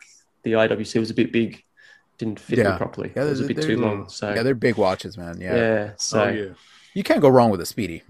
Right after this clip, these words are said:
Speaker 2: <laughs> I love,
Speaker 1: No.
Speaker 2: I love a Speedmaster.
Speaker 1: Yeah.
Speaker 2: So
Speaker 1: Yeah. So, so those are the three probably that I gravitate towards.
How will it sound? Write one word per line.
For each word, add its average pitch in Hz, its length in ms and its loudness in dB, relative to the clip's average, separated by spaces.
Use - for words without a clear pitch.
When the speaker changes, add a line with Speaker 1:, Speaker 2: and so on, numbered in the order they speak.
Speaker 2:
<laughs> - 140 -4
I 135 280 4
love, 107 300 6
Speaker 1:
No. 151 100 12
Speaker 2:
I 123 220 2
love 104 200 -2
a - 20 -12
Speedmaster. 95 360 -4
Speaker 1:
Yeah. - 40 -18
Speaker 2:
So 110 360 -12
Speaker 1:
Yeah. 107 200 -2
So, 101 400 -6
so - 140 -18
those 220 220 6
are 135 100 10
the 131 60 4
three 127 280 10
probably 120 260 4
that 107 160 4
I 107 260 2
gravitate 113 420 2
towards. 113 520 -2